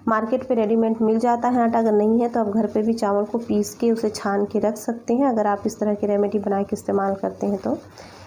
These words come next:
तीसरा इंग्रेडिएंट आपको ले लेना है यहाँ पर टर्मरिक। तो pinch of आपको टर्मरिक लेना है।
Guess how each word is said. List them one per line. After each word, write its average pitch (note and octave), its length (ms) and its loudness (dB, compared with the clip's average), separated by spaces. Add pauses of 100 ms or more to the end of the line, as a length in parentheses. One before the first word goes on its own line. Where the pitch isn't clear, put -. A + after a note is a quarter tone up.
(100)
तीसरा D4 220 4
इंग्रेडिएंट D4+ 360 4
आपको C#4+ 260 0
ले C4 140 2
लेना B3+ 200 2
है B3+ 100 4
यहाँ A#3+ 160 2
पर B3 140 -2
टर्मरिक। G#3+ 640 0
तो C4 120 2
pinch C#4+ 300 2
of D4 160 2 (100)
आपको A3+ 260 -2
टर्मरिक A3+ 500 0
लेना A3 260 4
है। B3+ 240 2